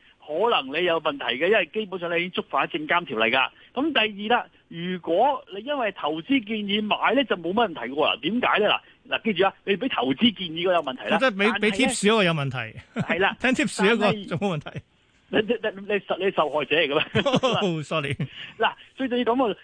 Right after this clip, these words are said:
Speaker 1: 如果你畀人哋攞，攞嚟 tips 嘅，例如好似話，誒，某間銀行咧就嚟會，誒，減收費啦，會利好嘅，噉你買咧，噉冇問題嘅喎。但係如果你純粹話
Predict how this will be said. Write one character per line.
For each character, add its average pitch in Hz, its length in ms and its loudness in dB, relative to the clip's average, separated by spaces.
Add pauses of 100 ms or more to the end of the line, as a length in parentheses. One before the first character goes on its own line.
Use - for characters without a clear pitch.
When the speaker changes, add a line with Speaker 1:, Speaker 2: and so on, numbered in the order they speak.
Speaker 1:
如 175 200 -2
果 294 100 2
你 269 120 4
畀 226 160 0
人 160 180 -6
哋 165 140 -10
攞， 202 240 0
攞 175 260 2
嚟 - 40 -8
tips - 280 -2
嘅， 170 340 2
例 143 120 -2
如 165 60 -4
好 220 120 0
似 208 100 -2
話， 151 180 2 (280)
誒， 165 140 0
某 165 180 0
間 247 160 0
銀 147 260 -4
行 135 220 -4
咧 220 160 2
就 160 180 -2
嚟 139 200 2
會， 185 240 2 (340)
誒， 151 60 -16
減 214 340 0
收 226 240 2
費 185 220 -2
啦， 175 120 2
會 185 180 0
利 165 200 4
好 - 80 -6
嘅， 175 340 2 (140)
噉 214 80 -4 (100)
你 247 80 6
買 196 160 -6 (180)
咧， 240 200 2
噉 214 140 -8
冇 208 200 2
問 175 60 -12
題 156 60 -4
嘅 143 140 -2
喎。 170 360 0
但 208 180 0
係 202 200 0
如 175 60 -6
果 277 120 2
你 254 60 4
純 165 240 -4
粹 202 100 2
話 208 220 2